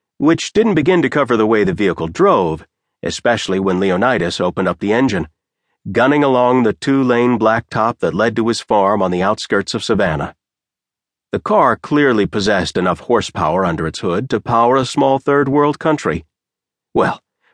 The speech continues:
perhaps that stretched the truth, but it felt that way to Leo, a man who was pushing twenty-six hundred years old, who'd grown to physical maturity astride a real horse,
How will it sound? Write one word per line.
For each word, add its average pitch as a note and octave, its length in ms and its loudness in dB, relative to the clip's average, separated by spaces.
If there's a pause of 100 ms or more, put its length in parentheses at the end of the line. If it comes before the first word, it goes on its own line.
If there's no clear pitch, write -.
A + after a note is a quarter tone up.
perhaps E2+ 340 -2
that E2 240 -6
stretched - 680 -4
the - 80 -4
truth, F#3 400 -2 (540)
but F2+ 140 -4
it B2+ 100 -4
felt C#3 200 2
that C3+ 180 0
way D3 140 0
to D3+ 140 0
Leo, C3+ 380 0 (440)
a G#2+ 120 0
man C#3 260 2
who C#3+ 100 0
was C#3+ 160 0
pushing C#3 440 -2
twenty-six - 600 -4
hundred D3+ 360 2
years B2+ 240 2
old, A2 320 0 (540)
who'd C#3+ 160 2
grown C#3+ 260 2
to C3+ 100 -4
physical D3+ 400 0
maturity C3+ 560 0
astride B2 520 0
a G#2+ 140 -2
real G2 480 0
horse, D#2+ 440 -6